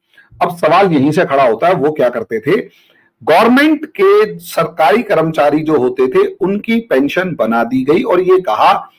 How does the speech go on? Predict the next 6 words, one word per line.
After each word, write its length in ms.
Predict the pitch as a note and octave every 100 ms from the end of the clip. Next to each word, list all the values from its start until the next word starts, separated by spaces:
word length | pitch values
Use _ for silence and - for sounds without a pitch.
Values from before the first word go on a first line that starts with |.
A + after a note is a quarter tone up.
| _ _ -
आप 460 | E3 G#3 - - -
आखिरी 400 | G#3 A#3+ C4 C#4+
जो 140 | C#4
सैलरी 360 | B3+ F#3 F#3+ F#3+
विथड्रॉ 440 | D#3 D3+ C3+ C#3
करेंगे, 580 | - A2+ A2 A2 C#3 A3+